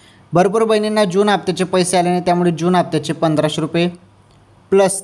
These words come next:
त्यामध्ये आता जुलैचा हप्ता पण सुरू होत आहे, जुलैचे पण त्यामध्ये पंधराशे. पंधराशे आणि पंधराशे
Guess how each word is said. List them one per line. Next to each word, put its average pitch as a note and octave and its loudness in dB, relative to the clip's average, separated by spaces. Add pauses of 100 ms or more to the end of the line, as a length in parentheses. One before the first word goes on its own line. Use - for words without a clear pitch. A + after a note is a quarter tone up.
त्यामध्ये F3+ 2
आता F3 0
जुलैचा E3 0
हप्ता E3 -2
पण D#3+ -2
सुरू D#3 -2
होत D3 -2
आहे, D#3 2
जुलैचे D3 0
पण D3+ -2
त्यामध्ये C#3+ 0
पंधराशे. C3 -2 (400)
पंधराशे E3+ 0
आणि E3+ -4
पंधराशे E3 -2